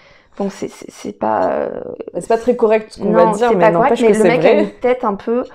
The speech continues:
Speaker 1: il dit... disons qu'il a une tête qui alerte.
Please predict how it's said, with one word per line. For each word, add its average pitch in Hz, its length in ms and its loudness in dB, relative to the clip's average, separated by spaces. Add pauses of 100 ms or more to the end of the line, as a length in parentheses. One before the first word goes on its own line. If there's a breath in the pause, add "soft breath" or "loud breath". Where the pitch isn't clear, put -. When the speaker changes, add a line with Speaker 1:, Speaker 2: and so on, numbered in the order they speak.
(520 loud breath)
Speaker 1:
il 202 80 -4
dit... 233 240 0
disons 247 280 -2
qu'il 277 180 -2
a 220 60 2
une 226 200 -4
tête 269 320 -2
qui 226 480 -4
alerte. - 640 -6